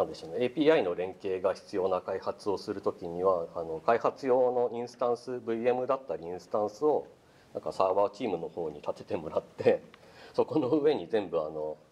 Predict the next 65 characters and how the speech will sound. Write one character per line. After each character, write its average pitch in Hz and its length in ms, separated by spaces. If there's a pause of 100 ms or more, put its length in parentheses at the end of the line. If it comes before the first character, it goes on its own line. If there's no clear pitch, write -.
開 120 140
発 113 260
用 98 240
の 95 280 (260)
イ 104 80
ン 90 80
ス - 80
タ 95 160
ン 90 80
ス - 160
を 92 160
デ 90 100
プ 110 160
ロ 95 160
イ 87 60
し - 60
て 104 100
っ - 40
て、 - 480 (1500)
開 87 160
発 - 200
す - 160
る 87 60
よ 76 120
う 71 40
に 64 80
し - 60
て - 100
ま 64 160
す。 - 240
で、 98 180 (220)
ま 104 120
あ、 78 120
多 202 80
分 92 180
コ 147 260
ー - 20
ド 170 80
を 160 200
書 180 120
く - 120
と 110 120
き - 120
と 87 100
か 80 160
に 123 280 (560)
ど 135 120
う 110 40
す - 160
る 85 100
か 80 140
と 85 140
い 82 60
う 82 40
話 90 560
だ 85 140
と 85 160
も 78 220 (720)
思 98 300
う 82 40
ん 82 80
で 82 100
す - 120
け 90 100
ど、 113 360